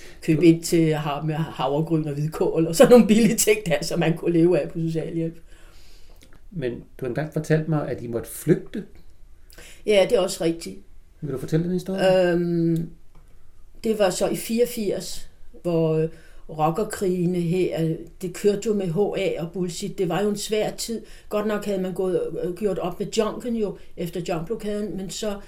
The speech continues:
Speaker 1: fik vi jo problemet med rockerne og rockerkrigen imellem H A og bullshit, og det foregik jo lige her rundt omkring.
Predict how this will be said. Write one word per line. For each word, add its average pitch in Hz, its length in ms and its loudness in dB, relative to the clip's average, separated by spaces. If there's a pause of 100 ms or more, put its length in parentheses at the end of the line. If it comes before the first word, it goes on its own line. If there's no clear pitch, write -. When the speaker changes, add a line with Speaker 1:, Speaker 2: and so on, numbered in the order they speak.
(280)
Speaker 1:
fik 196 320 -8
vi 202 100 -8
jo 180 360 -4 (180)
problemet 196 560 0
med 180 180 -4
rockerne 190 520 -4
og 160 100 -4
rockerkrigen 185 520 -4
imellem 185 280 -4
H 175 60 0
A 180 240 0
og - 120 -6
bullshit, 202 420 -6
og 165 100 -8
det 202 100 -8
foregik 202 400 -6
jo 208 60 -4
lige 208 240 -2
her 196 120 -4
rundt 165 160 -4
omkring. 240 340 -2